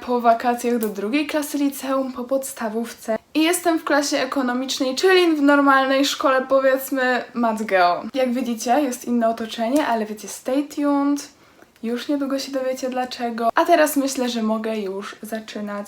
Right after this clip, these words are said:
Pierwsza rzecz to nie przejmuj się, chillera, utopia i będzie dobrze.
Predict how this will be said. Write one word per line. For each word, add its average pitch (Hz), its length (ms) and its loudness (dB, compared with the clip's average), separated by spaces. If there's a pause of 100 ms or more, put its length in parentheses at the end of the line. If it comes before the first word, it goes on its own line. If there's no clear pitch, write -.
Pierwsza 294 360 0
rzecz 247 420 -4
to 208 380 -4 (320)
nie 285 160 0
przejmuj 269 540 -4
się, 254 380 -2 (340)
chillera, 262 800 2 (120)
utopia 247 920 2 (640)
i 269 60 -2
będzie 240 280 0
dobrze. 202 420 0